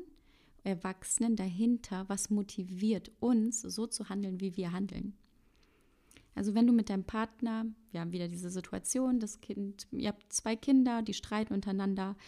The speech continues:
und du gehst da ran, wie ich vorhin gesagt habe, ganz sanft, ähm, überbrückst die Unreife,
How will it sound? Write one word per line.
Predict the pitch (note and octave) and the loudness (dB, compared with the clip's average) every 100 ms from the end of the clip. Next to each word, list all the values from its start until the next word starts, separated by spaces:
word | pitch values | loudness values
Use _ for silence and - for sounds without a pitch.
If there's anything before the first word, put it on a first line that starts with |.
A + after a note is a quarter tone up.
| - - - _ | -20 -20 -20 _
und | - G3+ | 0 2
du | A3+ | 2
gehst | G#3+ G#3+ G#3 F#3+ | 2 -2 -2 -4
da | F#3 | -4
ran, | F#3+ G#3 A3+ A3 G#3 G3+ | -2 2 4 4 2 -4
wie | |
ich | F#3+ | -6
vorhin | - G#3 | -4 -2
gesagt | G3 G3 G#3+ G#3+ - | -2 -2 -2 -2 -6
habe, | G3 G3 G3 G3+ - - - _ _ F#3 | -6 -4 -4 -6 -14 -20 -20 _ _ -8
ganz | G3 G3 G3 - | -4 0 2 2
sanft, | A#3 A#3 A3+ - - | 2 0 -2 -14 -8
ähm, | - F#3+ F#3+ | -4 -2 -2
überbrückst | F#3+ G3 - A3 - | -2 -4 -4 -4 -2
die | A#3 | -2
Unreife, | - B3 A3+ G3+ G3+ - G3 F#3+ | 4 4 2 -2 -4 -4 -2 -2